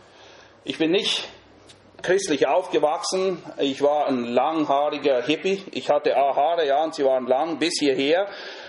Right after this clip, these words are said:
Und ich habe damals, kurz nachdem ich zum Glauben gekommen bin, ersten Korinther elf gelesen, völlig unbelastet, okay, keine Ahnung, was da alles drinsteht,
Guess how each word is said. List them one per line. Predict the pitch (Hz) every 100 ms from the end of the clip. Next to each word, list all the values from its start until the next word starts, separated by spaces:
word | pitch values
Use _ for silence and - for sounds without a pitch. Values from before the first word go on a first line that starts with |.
| - -
Und | 156
ich | 165
habe | 180 165
damals, | 170 185 208 202 190 190 -
kurz | 214 247 -
nachdem | 208 190 196 196
ich | 185
zum | 160
Glauben | 139 143 185 185
gekommen | 156 - 156 160
bin, | 156
ersten | 151 170 202 175
Korinther | 151 156 165 151
elf | 131 156 196 -
gelesen, | 165 147 175 175 185 175 151 - - - - _ _ - -
völlig | 220 254 220
unbelastet, | 190 156 135 120 131 - 160
okay, | 180 165 165 175 - _
keine | - - 165 208 226 214
Ahnung, | 160 175 196 190
was | 170 165
da | 175
alles | 139 156 180
drinsteht, | - 160 175 - 170 170 165